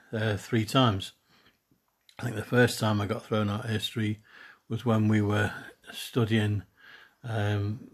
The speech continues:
the Irish potato famine. I say study, and I use that word very loosely. We were asked to write something on the Irish potato famine, and I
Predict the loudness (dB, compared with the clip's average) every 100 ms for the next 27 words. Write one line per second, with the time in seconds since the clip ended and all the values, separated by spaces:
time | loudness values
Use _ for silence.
0 | -6 0 2 2 0 -4 0 2 2 -4
1 | -4 -2 -4 -6 -12 -6 -4 -4 -4 -2
2 | -2 -2 -2 -2 -2 -4 -4 -4 -4 -4
3 | -4 -4 -4 -6 -10 -12 -16 -20 -20 -20
4 | -20 -14 -4 4 6 6 4 4 4 2
5 | 0 0 0 -4 -4 -4 -2 -4 -8 -8
6 | -2 -2 -4 -6 -4 -2 -2 0 2 2
7 | -2